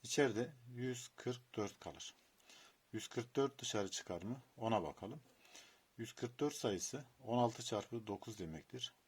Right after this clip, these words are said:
On altı çarpı dokuz demektir. Biz buradan da yine on altıyı parçalayalım. On altıyı şöyle yapalım. Sekiz çarpı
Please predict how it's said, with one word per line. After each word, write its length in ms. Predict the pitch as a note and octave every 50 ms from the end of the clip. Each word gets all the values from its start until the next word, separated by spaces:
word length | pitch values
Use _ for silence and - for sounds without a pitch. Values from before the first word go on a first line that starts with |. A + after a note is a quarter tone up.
| _ _ _ -
On 80 | G#2+
altı 260 | G#2 F#2+ F#2 - - -
çarpı 400 | - F#2 F2 E2+ - - B2 A#2+ B2 - _ _ -
dokuz 320 | - F#2 - - - G2 F2+
demektir. 480 | E2+ D2+ D2+ D#2 - - - - - - - - - - - - - - - - - - _ - _ _ _ _ _ _ _ _ _ -
Biz 160 | A2+ A2+ A#2+
buradan 340 | B2 B2 B2 C#3 D3 D3 C3+
da 80 | A2+
yine 240 | A#2 B2+ B2 A#2+ B2+
on 260 | B2 - A#2 A#2+ B2
altıyı 640 | B2+ B2 A#2+ B2 - - _ - - B2 B2 A#2+ A#2+
parçalayalım. 720 | - - G#2+ G#2+ - - A#2 A2+ A2+ A#2+ A2+ F#2 F#2+ A#2+ C3+ A#2 - - _ _ _ _ _ _ _ _ _ _ _ _ - _ _ - _ _ _
On 160 | - G#2+ A2+
altıyı 260 | B2 A#2+ A2+ - B2+ A#2
şöyle 220 | - - A2+ A#2+
yapalım. 440 | A#2 G2+ - F#2+ G#2 C3+ E3 D#3 C3+ -
Sekiz 560 | - - - A2+ G#2+ - - C3 B2 - -
çarpı 500 | - G#2 F#2 F2 E2 - - B2 C3+